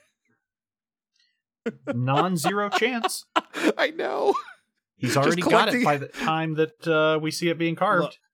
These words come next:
Speaker 2: Just collecting it from the drain in the bathroom <laughs> every day.
Speaker 3: even though this guy is creepy, he does play Beyblade.
Speaker 1: <laughs>
Speaker 2: Mm.
Speaker 3: Uh, at this point now, Nina has recovered enough.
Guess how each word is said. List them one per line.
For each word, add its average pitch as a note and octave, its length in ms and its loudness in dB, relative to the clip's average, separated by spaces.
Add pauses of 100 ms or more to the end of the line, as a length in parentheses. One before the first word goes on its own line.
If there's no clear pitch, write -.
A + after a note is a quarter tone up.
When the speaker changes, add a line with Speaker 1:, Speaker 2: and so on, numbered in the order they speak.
Speaker 2:
Just - 160 -2
collecting G3 340 0
it F#3 100 0
from E3+ 160 -2
the D#3+ 80 2
drain C3 440 0
in C#3 120 0
the B2 80 -2
bathroom B2+ 520 0
<laughs> - 600 -6
every B3+ 200 -4
day. G#3+ 220 -6
Speaker 3:
even C4 180 0
though A#3 140 -2
this G3+ 180 -4
guy E3+ 220 -6
is D3+ 180 -10
creepy, C3 340 -12 (180)
he C#3+ 120 -10
does C#3 280 -8
play A#2+ 280 -14
Beyblade. G2+ 580 -20 (2000)
Speaker 1:
<laughs> - 760 -2 (880)
Speaker 2:
Mm. G2 380 -10 (200)
Speaker 3:
Uh, E3+ 220 -6 (1040)
at E3 140 -8
this B3 180 -8
point A3 240 -8
now, G3+ 340 -6
Nina F3 220 -4
has E3+ 160 -8
recovered E3+ 400 -8
enough. D#3 340 -8